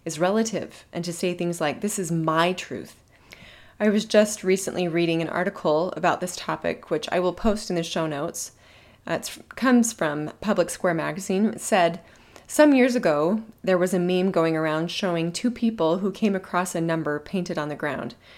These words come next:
Standing at opposing ends, one of them sees the number six, the other sees a nine. What they saw was dependent on their specific perspective.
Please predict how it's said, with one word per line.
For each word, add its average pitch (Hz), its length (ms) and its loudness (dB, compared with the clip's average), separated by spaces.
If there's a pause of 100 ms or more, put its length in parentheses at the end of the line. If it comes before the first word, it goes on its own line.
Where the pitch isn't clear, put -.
(340)
Standing 240 600 4
at 180 100 0
opposing 214 500 2
ends, 160 400 -2
one 196 220 2
of 226 120 2
them 175 160 2
sees 156 440 -4
the 175 80 -2
number 151 240 -2
six, - 640 -2 (320)
the - 160 0
other 185 200 2
sees 175 280 -2
a 156 60 0
nine. 151 480 -4 (640)
What 196 160 2
they 214 100 6
saw 302 320 4
was 190 180 0
dependent 196 540 2
on 180 140 -2
their 170 120 2
specific 190 640 -2
perspective. - 840 -6